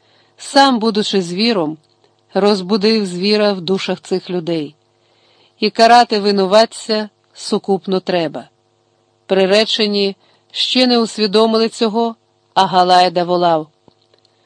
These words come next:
"Не вбивай! Чи винен він у тому, що єсть поляком?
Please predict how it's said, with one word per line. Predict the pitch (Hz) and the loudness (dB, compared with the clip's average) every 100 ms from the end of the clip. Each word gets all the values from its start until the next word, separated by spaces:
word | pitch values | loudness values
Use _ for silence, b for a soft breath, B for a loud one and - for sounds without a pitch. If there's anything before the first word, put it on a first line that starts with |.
| _ _ | _ _
"Не | 208 220 | 0 2
вбивай! | 220 214 247 262 240 170 - _ _ _ _ _ | 2 4 6 6 4 0 -10 _ _ _ _ _
Чи | - - 247 | 0 2 4
винен | 254 269 269 | 4 4 4
він | 247 254 | 2 2
у | 240 | 0
тому, | 247 247 254 254 | 4 2 2 0
що | 233 - 233 | -4 0 2
єсть | 220 226 - | 4 2 2
поляком? | 254 247 240 - 151 | 2 4 4 2 -6